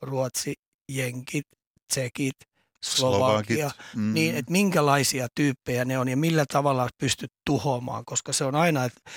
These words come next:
Speaker 1: heikkoudet on löydettävä ja vahvuuksia on päästävä itse tuomaan juuri tota kyseistä joukkuetta vastaan. Et sen takia toi oli aika mielenkiintoinen, että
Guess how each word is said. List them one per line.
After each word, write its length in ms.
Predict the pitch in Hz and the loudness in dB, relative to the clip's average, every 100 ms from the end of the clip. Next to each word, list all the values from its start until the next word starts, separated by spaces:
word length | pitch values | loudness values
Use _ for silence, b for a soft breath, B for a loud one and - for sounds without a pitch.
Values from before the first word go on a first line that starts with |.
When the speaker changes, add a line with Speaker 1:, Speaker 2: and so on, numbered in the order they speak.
| B B B B | B B B B
Speaker 1:
heikkoudet 440 | 208 202 - 139 120 127 | 2 2 0 0 0 0
on 80 | |
löydettävä 600 | 127 185 156 - - 131 - - | 2 4 2 0 0 0 0 0
ja 100 | 135 | 2
vahvuuksia 720 | 143 135 127 117 - 131 127 - - | 4 2 0 -2 -2 0 -2 -6 -2
on 160 | 139 120 | 0 2
päästävä 420 | 123 - 127 131 | 0 0 -2 -2
itse 260 | - 139 120 - B _ | 0 0 0 -2 B _
tuomaan 440 | - 131 123 120 127 | 0 2 2 0 -2
juuri 320 | 151 147 123 127 _ _ | 2 2 2 0 _ _
tota 220 | - 135 123 | 0 2 0
kyseistä 440 | 135 123 120 - | 0 0 -2 -4
joukkuetta 580 | 123 123 - 117 - - | -6 -8 -8 -14 -12 -10
vastaan. 440 | 123 - - 143 - B B B | -6 -6 -6 -12 -18 B B B
Et 180 | B - | B -2
sen 120 | 170 | 2
takia 260 | 185 170 143 | 2 2 2
toi 120 | 147 | 2
oli 100 | 156 | 4
aika 160 | 156 | 4
mielenkiintoinen, 760 | 160 180 151 135 135 135 135 139 | 2 2 2 0 -2 0 -2 -2
että 280 | 151 - | -6 -6